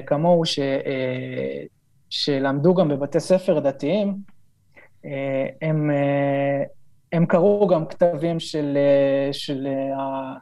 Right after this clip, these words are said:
אה, אנשי האחים המוסלמים, של האידיאולוגים של האחים המוסלמים, של חסן אל-בנה, של סייד קוטוב. אנחנו, אה, היום יודעים שהכתבים האלה תורגמו לטורקית,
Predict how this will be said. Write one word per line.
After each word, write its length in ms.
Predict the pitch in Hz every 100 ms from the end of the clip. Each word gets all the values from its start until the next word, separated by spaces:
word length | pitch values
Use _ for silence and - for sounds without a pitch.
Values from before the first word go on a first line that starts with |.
| _ _ _ _ 143
אה, 440 | 143 139 131 139
אנשי 220 | 151 190
האחים 280 | 170 - 160
המוסלמים, 580 | 151 151 - 147 131 127
של 220 | 131 135
האידיאולוגים 600 | 135 139 151 160 160 151
של 140 | 151 135
האחים 220 | - 147
המוסלמים, 420 | 139 139 143 131
של 140 | -
חסן 400 | 139 151 143 147
אל-בנה, 640 | 139 127 147 160 147 135 123
של 200 | - 147
סייד 320 | - 147 143
קוטוב. 440 | - 185 180 147
אנחנו, 640 | 139 151 - 147 143 139 135
אה, 300 | 135 139 139
היום 220 | 151 165
יודעים 260 | 160 165 165
שהכתבים 1200 | - 139 - - - - - 139 - 160 143 170
האלה 280 | 170 170 160
תורגמו 500 | 160 156 139 151 180
לטורקית, 760 | 180 175 147 143 208 226 226